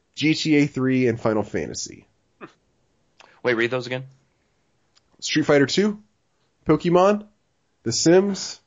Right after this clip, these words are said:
Speaker 1: John Madden Football, G T A three, Final Fantasy.
Speaker 2: All right.
Speaker 1: I think that is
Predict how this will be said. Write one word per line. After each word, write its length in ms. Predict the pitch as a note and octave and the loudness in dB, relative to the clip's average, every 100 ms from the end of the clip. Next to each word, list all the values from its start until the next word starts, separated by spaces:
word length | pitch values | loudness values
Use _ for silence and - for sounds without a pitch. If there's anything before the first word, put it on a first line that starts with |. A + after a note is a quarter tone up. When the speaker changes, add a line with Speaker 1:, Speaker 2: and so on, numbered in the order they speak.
| _ _ _ - | _ _ _ -2
Speaker 1:
John 300 | C#3 C3+ C3+ | 2 2 4
Madden 240 | C3+ B2+ | 2 0
Football, 560 | A#2+ F#3 F#3 F#3 F3+ - _ _ _ _ _ | 0 2 4 4 2 -8 _ _ _ _ _
G 220 | - D3 | -10 -8
T 180 | C#3+ D#3+ C3+ | -2 0 2
A 40 | |
three, 460 | B2 D3+ E3+ F3+ E3+ - _ _ _ _ | 0 0 0 0 -4 -10 _ _ _ _
Final 280 | _ C3 A#2+ | _ 2 2
Fantasy. 540 | A#2+ F#2 C#2 - D#2+ - _ _ _ _ _ F#3+ | 0 -4 -6 -10 -14 -18 _ _ _ _ _ -12
Speaker 2:
All 60 | |
right. 280 | G3+ D#3+ E3 _ _ _ _ _ _ _ _ | -8 -8 -8 _ _ _ _ _ _ _ _
Speaker 1:
I 120 | - | -2
think 240 | E3+ C4 G3 | 2 4 6
that 200 | F#3 F#3+ | 6 8
is 540 | F#3 F3 D#3+ - - | 6 6 2 -8 -14